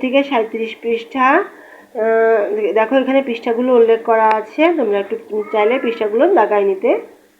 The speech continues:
পারো। কৈশোরে আনন্দযাত্রা, বেড়ে উঠি মন ও মননে, যোগাযোগ সঠিকভাবে প্রয়োজন প্রকাশ করি।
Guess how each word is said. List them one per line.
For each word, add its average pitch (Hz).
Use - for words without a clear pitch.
পারো। 226
কৈশোরে 233
আনন্দযাত্রা, 226
বেড়ে 214
উঠি 214
মন 214
ও 226
মননে, 220
যোগাযোগ 196
সঠিকভাবে 233
প্রয়োজন 202
প্রকাশ 185
করি। -